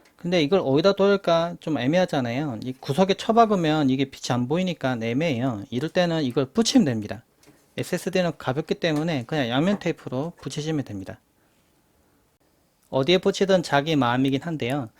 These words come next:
저는 오른쪽 부분이 조금 허전했어요. 그래서 이 아래 부분에다가 한번 붙여봤습니다.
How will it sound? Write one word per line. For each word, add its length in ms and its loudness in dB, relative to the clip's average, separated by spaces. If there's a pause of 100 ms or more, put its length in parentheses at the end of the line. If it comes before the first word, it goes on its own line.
(380)
저는 240 0
오른쪽 400 0
부분이 360 0
조금 320 -8
허전했어요. 760 0
그래서 340 -6
이 200 -4
아래 180 0
부분에다가 800 -4
한번 180 -8
붙여봤습니다. 600 -10